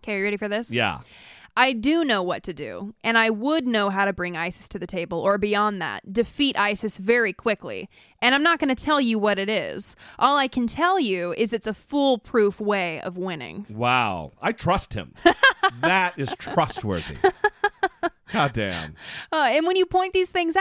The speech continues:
Speaker 1: out to his supporters, they have nothing to say. And, I mean, it's, it's almost sad. You know what I mean?
Speaker 2: Well, the problem is, is that Hillary Clinton is so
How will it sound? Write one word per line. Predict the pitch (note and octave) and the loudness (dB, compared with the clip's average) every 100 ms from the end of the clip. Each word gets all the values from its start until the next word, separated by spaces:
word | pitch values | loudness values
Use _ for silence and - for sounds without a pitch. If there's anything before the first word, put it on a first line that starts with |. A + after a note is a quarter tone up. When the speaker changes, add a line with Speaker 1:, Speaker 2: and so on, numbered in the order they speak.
| A4+ | 2
Speaker 1:
out | A3+ - - _ - - - | 0 -2 -8 _ -20 -12 -4
to | D4 | 0
his | E4+ - | 0 0
supporters, | E4+ G4+ G#4+ D#4+ G3+ D4 - - _ _ _ - | -2 0 2 2 0 -2 -6 -12 _ _ _ -4
they | G#4 | 0
have | A4+ A4 | 0 0
nothing | G#4+ G#4 G4 | -2 -2 -2
to | F#4+ | -2
say. | G#4 F4+ F3+ D#3+ A3+ - _ _ - | 0 0 0 -2 -6 -10 _ _ -4
And, | - | -2
I | - E4 | 2 2
mean, | F4 E4+ | 2 0
it's, | C#4+ E4+ - - | 0 -2 -4 -6
it's | - | -4
almost | A#4+ A#4+ - | -2 -2 -2
sad. | G4 E4 G3 E3 A3+ - _ _ _ | 0 0 0 -2 -10 -14 _ _ _
You | C#4 | -4
know | D4+ | -2
what | D4+ | 0
I | D#4+ | 2
mean? | E4 | 4
Speaker 2:
Well, | C4 F3+ F3+ - | 4 4 0 -2
the | E3+ | -6
problem | - B3+ D4 C4+ F#3+ D#3+ | -2 0 2 2 2 4
is, | C#3+ C#3+ | 2 2
is | D3+ E3 | 0 -2
that | D3+ | 2
Hillary | A3 G#3 | 4 4
Clinton | - G#3 E3 | 2 -2 -2
is | D3 | -4
so | - G#3 G#3+ | 2 2 2